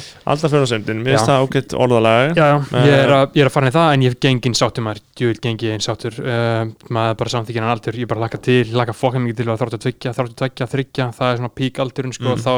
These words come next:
Speaker 2: er ég at the height of my powers, sko.
Speaker 1: Heldurðu að þú munir deyja úr ofneyslu eiturlyfja eftir tvö ár?
Speaker 2: Eh, mér finnst það ólíklegt, sko, en það, það kemur í ljós, sko.
Speaker 1: Mm.
Speaker 2: Eh, afmæli, mér er all-, alltaf svona, þannig sé verið frekar sama um afmæli,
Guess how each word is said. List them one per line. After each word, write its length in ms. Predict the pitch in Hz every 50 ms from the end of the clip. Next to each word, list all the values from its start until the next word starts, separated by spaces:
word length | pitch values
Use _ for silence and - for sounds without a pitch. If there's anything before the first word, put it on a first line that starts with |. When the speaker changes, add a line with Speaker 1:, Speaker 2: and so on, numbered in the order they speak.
| 127 123
Speaker 2:
er 60 | 123
ég 160 | 127 127 123 127
at 120 | 123 -
the 80 | - 120
height 200 | 120 123 131 123
of 80 | 117
my 140 | 131 131 127
powers, 440 | 120 - 127 131 135 135 131 127 - - - - -
sko. 220 | - 131 127 117 - -
Speaker 1:
Heldurðu 280 | - 117 113 120 117 117
að 40 |
þú 40 | 113
munir 300 | 117 117 117 117 117 113 -
deyja 240 | - 127 123 120 120
úr 60 | 117
ofneyslu 380 | 117 123 131 135 127 - - 123
eiturlyfja 400 | 123 - 123 123 123 123 123 123
eftir 160 | 123 - 123
tvö 140 | - - 147 151 160
ár? 60 | 156 - - - _ _ _ _ -
Speaker 2:
Eh, 320 | - 117 123 127 131 120 -
mér 140 | 151 135
finnst 200 | 120 139 135 -
það 160 | - 123 123 123
ólíklegt, 420 | 127 127 117 - 135 123 120 -
sko, 340 | - - 135 131 127 131 131 -
en 120 | 123 113
það, 320 | 107 - 120 117 117 117 -
það 140 | - 120 110
kemur 200 | - 123 120 113
í 60 | 120 120
ljós, 160 | 127 123 -
sko. 280 | - - 143 131 127 - _ - -
Speaker 1:
Mm. 160 | 107 110 113
Speaker 2:
Eh, 340 | 123 117 113 113 110 110 120
afmæli, 540 | 127 127 135 147 143 139 139 135 135 131 127
mér 220 | 123 127 123 123 120
er 100 | 120 123 120
all-, 160 | 120 117 -
alltaf 320 | - 131 - - - 120 120
svona, 220 | 131 127 123 127 127
þannig 220 | - 135 135 127
sé 200 | 139 139 131 - - _ _ _ _ _ _ _ _ _ _ _ _ _ _ _ _ _ -
verið 300 | 139 135 139 135 135 131 - - _ _ _ _ _ _
frekar 340 | - 151 143 135 - 143 - - _
sama 420 | - - 147 135 139 139 135 135 135 139
um 60 | 135 135
afmæli, 340 | 135 135 135 131 131 123